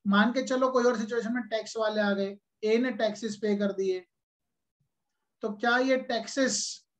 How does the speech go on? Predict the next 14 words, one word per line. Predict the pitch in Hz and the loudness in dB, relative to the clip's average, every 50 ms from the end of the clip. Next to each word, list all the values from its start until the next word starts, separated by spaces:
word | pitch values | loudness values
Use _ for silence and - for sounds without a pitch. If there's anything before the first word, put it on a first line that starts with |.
| _ _ _ _ _ _ _ _ _ _ _ _ _ - | _ _ _ _ _ _ _ _ _ _ _ _ _ 0
ए | 208 214 247 240 | 4 4 4 4
deduct | 214 208 202 202 214 214 214 - | 4 2 4 6 4 4 4 0
करके | 202 233 240 226 208 247 247 233 202 175 - - - 202 | -4 -4 -4 -2 0 2 2 2 2 -2 -4 -10 -4 0
जब | 214 220 214 | 2 4 6
means | 208 226 247 247 - | 6 6 6 2 0
profit | - 240 226 220 208 233 220 208 | 0 2 2 4 4 2 -2 -2
की | 220 240 | -2 0
बात | 202 214 214 214 214 226 | 2 2 2 2 0 0
आएगी | 226 220 214 202 208 202 190 170 - _ _ _ _ - | 0 0 0 0 -2 -2 -2 -4 -6 _ _ _ _ -4
तो | 214 | 0
means | 196 196 208 233 254 247 - | 2 4 4 4 4 2 -2
profit | - - 226 220 214 214 240 - | -6 -2 0 0 0 0 -2 -2
में | 240 247 240 226 | 0 0 0 0
से | - 240 214 196 175 - | 0 0 0 0 0 -4